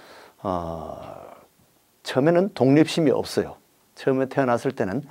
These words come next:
다 의존심을 가지고 태어납니다. 그런데, 어, 이제 클수록 이제 자꾸 독립심이 생긴다는 거죠. 어, 가령 두 살만 되면 어떻습니까? 아이들이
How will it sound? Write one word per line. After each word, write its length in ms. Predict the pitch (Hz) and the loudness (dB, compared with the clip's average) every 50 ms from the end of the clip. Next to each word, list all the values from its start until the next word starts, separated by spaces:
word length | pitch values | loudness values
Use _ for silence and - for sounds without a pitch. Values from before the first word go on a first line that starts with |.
| - - - - _ _ | -16 -20 -20 -20 _ _
다 280 | - - - - - - - | -8 -8 -6 -6 -6 -2 2
의존심을 560 | - 151 139 135 120 107 - 120 113 104 107 | 2 2 4 2 0 0 -2 -4 -4 -4 -4
가지고 540 | - - 95 101 113 98 107 131 170 202 - - - - - - _ _ | -6 -6 -6 -6 -6 -4 -2 -2 -2 -4 -6 -14 -20 -20 -20 -20 _ _
태어납니다. 580 | - - 123 107 87 85 82 82 - - - - - _ _ _ _ _ _ _ _ _ | -8 -6 -6 -4 -4 -6 -8 -10 -12 -12 -14 -14 -16 _ _ _ _ _ _ _ _ _
그런데, 460 | - - 170 175 139 127 127 135 101 - - _ _ _ _ _ _ - - - _ _ _ - | -6 -4 -2 0 4 4 4 4 2 -2 -8 _ _ _ _ _ _ -20 -20 -20 _ _ _ -8
어, 380 | 101 101 98 98 95 92 90 - - | -8 -8 -6 -8 -10 -10 -12 -10 -8
이제 200 | 113 120 143 160 139 | -4 2 2 2 2
클수록 760 | 143 - - - - 214 202 - 196 156 127 123 - - | 2 -4 -6 0 0 0 4 6 6 6 6 4 2 -2
이제 280 | - 101 - 120 113 - - - - | -6 -2 0 0 0 0 -4 -12 -18
자꾸 420 | - - 101 - - - 123 131 127 | -12 -12 -12 -6 -2 0 0 0 0
독립심이 720 | - - 117 117 127 135 131 - 131 123 117 117 117 - - - | -2 -2 0 2 2 0 0 -2 -2 0 0 -2 -2 -6 -8 -12
생긴다는 520 | - - - 123 113 98 92 87 78 80 | -14 -6 -4 -4 -4 -4 -6 -10 -12 -14
거죠. 300 | - - - - - - - _ _ _ _ _ - - - _ _ _ _ _ _ _ | -16 -16 -16 -14 -16 -16 -16 _ _ _ _ _ -20 -20 -20 _ _ _ _ _ _ _
어, 340 | - 98 90 87 85 85 87 - 85 85 - _ - | -10 -8 -8 -8 -8 -10 -10 -12 -12 -16 -18 _ -4
가령 300 | - 107 123 151 160 151 | -2 0 0 0 0 -2
두 180 | - - 131 151 | 2 2 2 4
살만 380 | 151 196 196 196 185 156 147 | 6 6 6 8 6 4 6
되면 400 | 143 147 127 120 107 104 104 - - _ _ | 6 6 6 6 2 0 -2 -6 -12 _ _
어떻습니까? 600 | - 113 - 113 - - 95 87 - - 80 - - | -8 -8 -8 -10 -10 -10 -10 -8 -8 -10 -10 -8 -2
아이들이 540 | 117 127 131 117 123 107 95 95 131 139 | 0 0 0 0 0 -2 -2 -4 -6 -8